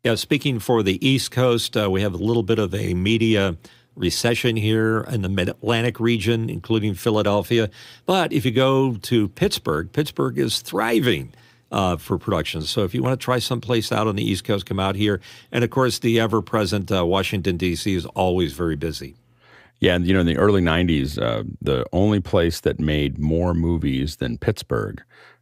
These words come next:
Speaker 2: of all places, um, is, was Hollywood. <laughs> Like, it was literally, it was the busiest one. And, uh, the,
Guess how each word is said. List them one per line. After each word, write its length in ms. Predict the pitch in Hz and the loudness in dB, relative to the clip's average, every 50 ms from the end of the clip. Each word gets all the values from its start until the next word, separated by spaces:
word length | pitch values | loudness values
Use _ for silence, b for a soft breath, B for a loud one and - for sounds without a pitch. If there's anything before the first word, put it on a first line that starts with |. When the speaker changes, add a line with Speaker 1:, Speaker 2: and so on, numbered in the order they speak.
| B - | B -4
Speaker 2:
of 120 | - 73 | -2 0
all 160 | 73 65 64 62 | 2 2 0 0
places, 640 | - 67 60 58 - - - - 58 - - - - | 0 -2 -2 -2 -2 -4 -4 -4 -4 -6 -8 -6 -4
um, 340 | - 65 62 58 57 - - - - | -2 -2 -2 -2 -4 -6 -6 -8 -6
is, 340 | - 76 71 65 65 65 - | -4 -4 -2 -2 -4 -6 -6
was 240 | - - - - - - - | -6 -6 -6 -6 -8 -14 -8
Hollywood. 400 | - - 107 87 76 73 - - - | -2 0 0 0 0 -2 -6 -10 -14
<laughs> 680 | _ _ - - - - - - - - - 139 - | _ _ -20 -20 -18 -16 -16 -16 -14 -8 -2 0 0
Like, 160 | 123 120 - - | 0 2 2 2
it 140 | 135 117 | 2 4
was 160 | - 143 117 104 | 4 4 4 4
literally, 520 | 110 120 120 127 120 117 113 107 98 92 | 4 4 6 6 4 4 4 4 4 4
it 40 | 98 | 4
was 160 | 98 95 87 | 4 4 2
the 80 | 90 80 | 2 2
busiest 420 | 90 98 90 92 92 90 85 - | 2 2 4 4 2 2 2 2
one. 240 | 90 85 80 80 80 B B B B B B B 85 B | 0 0 0 0 -2 B B B B B B B -4 B
And, 320 | - 87 90 87 82 80 | 2 2 4 4 4 4
uh, 280 | 85 80 76 76 73 69 65 | 4 4 4 4 2 0 0
the, 180 | - 85 76 | 0 -2 -2